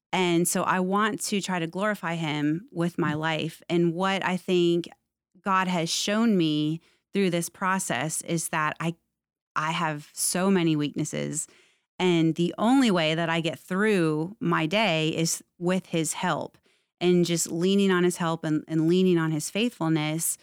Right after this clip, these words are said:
Speaker 1: I believe has helped me to get to where I am now. But what is so cool about that is unbelievers in my family who have been kind of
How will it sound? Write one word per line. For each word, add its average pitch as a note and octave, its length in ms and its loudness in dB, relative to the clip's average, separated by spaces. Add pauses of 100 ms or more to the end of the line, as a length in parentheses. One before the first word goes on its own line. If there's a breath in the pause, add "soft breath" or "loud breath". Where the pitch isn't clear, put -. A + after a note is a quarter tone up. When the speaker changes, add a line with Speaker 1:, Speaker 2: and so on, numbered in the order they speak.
(680 soft breath)
Speaker 1:
I G3 160 0
believe F#3 300 0
has F3 220 -4
helped - 320 -6
me F3+ 100 2
to D#3 100 -2
get F3+ 280 -6
to - 100 -4
where D#3+ 200 -2
I D3+ 100 -4
am D3 360 0
now. D#3+ 540 2 (340 soft breath)
But G3+ 120 -2
what G#3 220 0
is G#3+ 120 0
so F3 220 0
cool A#3+ 360 -2
about D#3 340 -2
that D3 420 -4
is D3+ 420 -2 (120)
unbelievers E3 1000 0
in F3 160 2
my D#3 160 0
family F3 640 2
who E3+ 120 0
have E3 140 0
been E3+ 140 2
kind F#3 280 0
of D#3+ 240 -2